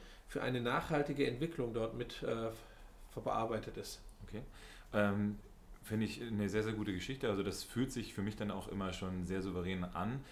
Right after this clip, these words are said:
Speaker 2: weil sehr häufig stellt man ja auch fest, dass
Speaker 1: Ja.
Speaker 2: dann, äh, Fondsgesellschaften so aufgebaut sind, dass man vielleicht so ein Ethik-Research hat und dann aber einen konservativen Fondsmanager dann dabei hat. Das ist ja dann hier auf jeden Fall, äh, sehr anders. Ähm,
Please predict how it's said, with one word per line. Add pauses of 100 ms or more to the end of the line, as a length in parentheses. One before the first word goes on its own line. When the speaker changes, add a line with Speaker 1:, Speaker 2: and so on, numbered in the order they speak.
(160)
Speaker 2:
weil
sehr
häufig
stellt
man
ja
auch
fest,
dass
Speaker 1:
Ja.
Speaker 2:
dann,
äh,
Fondsgesellschaften
so
aufgebaut
sind,
dass
man
vielleicht
so
ein
Ethik-Research
hat
und
dann
aber
einen
konservativen
Fondsmanager
dann
dabei
hat. (400)
Das
ist
ja
dann
hier
auf
jeden
Fall, (120)
äh,
sehr
anders. (580)
Ähm,